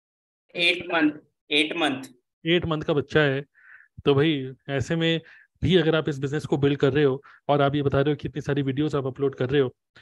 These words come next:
Speaker 2: तो मैं तो कहूँगा कि आप already एक फुल टाइम फैमिली मैन हो और पार्ट टाइम नेटवर्क मार्केटिंग को कर रहे हो, तो बहुत ही अच्छा है। तो ये जो एक्सक्यूजेज हैं, ये, ये एक्सक्यूजेज आप ना तो अपने अपलाइन को देते हो,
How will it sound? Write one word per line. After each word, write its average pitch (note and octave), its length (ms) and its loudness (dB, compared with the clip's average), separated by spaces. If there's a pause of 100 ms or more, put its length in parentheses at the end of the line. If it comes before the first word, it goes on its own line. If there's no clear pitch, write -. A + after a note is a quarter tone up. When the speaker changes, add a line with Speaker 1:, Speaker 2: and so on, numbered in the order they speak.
(240)
Speaker 2:
तो C#3+ 60 4
मैं D3+ 100 6
तो E3 100 4
कहूँगा D#3 260 4
कि D#3 140 -2
आप D3+ 140 6
already D3+ 380 2
एक E3+ 240 2
फुल D#3 240 0
टाइम D#3+ 200 -2
फैमिली D3+ 320 -4
मैन D3 220 -4
हो D3 180 -10 (520)
और C#3+ 140 2
पार्ट C#3 320 2
टाइम D#3+ 320 -2 (180)
नेटवर्क D3 280 -2
मार्केटिंग D3 320 -6
को C#3+ 80 0
कर C3 160 2
रहे C#3+ 120 4
हो, B2+ 160 0 (400)
तो B2+ 340 2 (800)
बहुत C3+ 160 2
ही D3+ 60 0
अच्छा C3+ 200 -4
है। A#2 100 -4 (480)
तो G3 380 6 (640)
ये D#3+ 60 4
जो F#3+ 100 4
एक्सक्यूजेज F#3 540 2
हैं, F3+ 220 -4 (360)
ये, E3+ 60 0
ये F3 160 2
एक्सक्यूजेज F3 460 0
आप F3 160 -2
ना D#3 100 -2
तो D#3+ 120 -4
अपने E3+ 180 -4
अपलाइन D3+ 320 -2
को D#3+ 120 0
देते D3+ 220 0
हो, - 140 -8